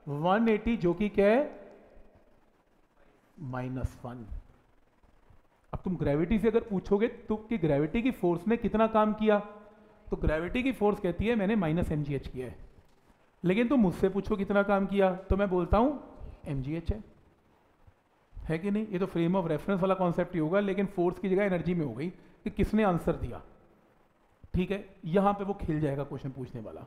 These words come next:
वो कभी पूछेगा कि मैंने कितना काम किया, कभी पूछेगा gravity ने कितना काम किया,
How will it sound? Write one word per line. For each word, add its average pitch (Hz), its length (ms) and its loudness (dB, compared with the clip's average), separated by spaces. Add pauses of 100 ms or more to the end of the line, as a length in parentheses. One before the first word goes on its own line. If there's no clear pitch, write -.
(500)
वो 190 140 4
कभी 208 220 0
पूछेगा 190 480 2
कि 190 360 -6
मैंने 143 320 -2
कितना 165 240 -6
काम 175 260 0
किया, 190 240 -2
कभी 185 340 -4
पूछेगा 175 320 -2
gravity 165 320 2
ने 160 80 2
कितना 143 220 -4
काम 131 240 -6
किया, 120 260 -12